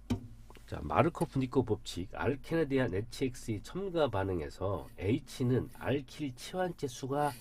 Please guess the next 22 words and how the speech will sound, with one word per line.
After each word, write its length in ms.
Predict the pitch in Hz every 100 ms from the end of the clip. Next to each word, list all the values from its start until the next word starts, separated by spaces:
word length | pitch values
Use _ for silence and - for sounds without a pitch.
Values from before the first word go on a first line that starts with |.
| - -
적은 420 | - - 120 143 131
탄소에 380 | - 202 151 117
붙고, 320 | - - 78
그러니까 500 | 104 110 - 156 143 - - 95
less 480 | 113 151 170 -
substitu-, 500 | 151 - 190 190 147 - - -
substituent 1400 | - - 196 175 - - - - 175 151 131 - - -
carbon, 360 | - 139 85 -
그러니까 320 | 120 120 147 - - -
덜 420 | - 120 165 165 -
치환된 560 | - 170 156 143 127
탄소에 360 | 123 196 170 123
붙고, 420 | 85 - 143 82 - - -
X는 600 | - 147 - 196 175 165 104 - - -
알킬 540 | 117 175 - - 170
치환체 420 | 127 - 202 185 -
수가 240 | - -
많은 540 | 90 - - 170 160 -
탄소에 400 | 160 156 143 120
붙는다. 380 | 95 90 92 - - -
More 500 | 110 165 196 185 165
substituent, 1300 | 147 - 180 160 - - - - - 190 135 - -